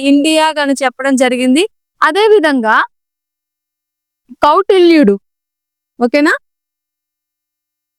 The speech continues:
ఈ కౌటిల్యుడు కూడా మనకి అర్థశాస్త్ర భాగంలో కూడా మన, ఆయన గ్రంథంలో ఈ ఇండియా అనే పదం కూడా ఆయన రాసుకురావడం జరిగిందనమాట.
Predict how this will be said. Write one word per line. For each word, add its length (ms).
ఈ 180
కౌటిల్యుడు 640
కూడా 200
మనకి 420
అర్థశాస్త్ర 760
భాగంలో 580
కూడా 260
మన, 160
ఆయన 260
గ్రంథంలో 520
ఈ 100
ఇండియా 360
అనే 300
పదం 320
కూడా 180
ఆయన 220
రాసుకురావడం 840
జరిగిందనమాట. 800